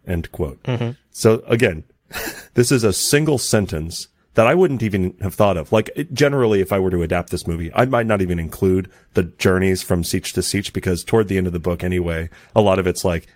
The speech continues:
Speaker 1: "And now they're in the Cave of Birds."
Speaker 2: Right.
Speaker 1: And we're not gonna really talk about the, you know, days of travel that it took.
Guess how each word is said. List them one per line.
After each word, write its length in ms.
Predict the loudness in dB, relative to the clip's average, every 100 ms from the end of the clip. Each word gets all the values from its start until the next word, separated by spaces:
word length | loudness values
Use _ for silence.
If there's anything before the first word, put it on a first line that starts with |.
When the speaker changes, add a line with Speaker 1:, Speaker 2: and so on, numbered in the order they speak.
| 0
Speaker 1:
"And 140 | 2
now 220 | 2 2
they're 160 | 2 2
in 60 | 2
the 60 |
Cave 200 | 2 0
of 100 | 0
Birds." 360 | -4 -6 -6 -2
Speaker 2:
Right. 200 | 0 -2 _
Speaker 1:
And 120 | 0 2
we're 80 |
not 160 | 4 2
gonna 140 | 0 2
really 180 | 2 0
talk 240 | -4 -4
about 220 | -4 -4
the, 200 | -6 -6 -8 -20 _
you 100 | -4
know, 200 | -4 -4 -12 _ -14 -2
days 460 | 2 4 2 0
of 120 | -4 -2
travel 380 | -2 0 -2
that 140 | -4 -6
it 100 | -4
took. 320 | -2 -2 -6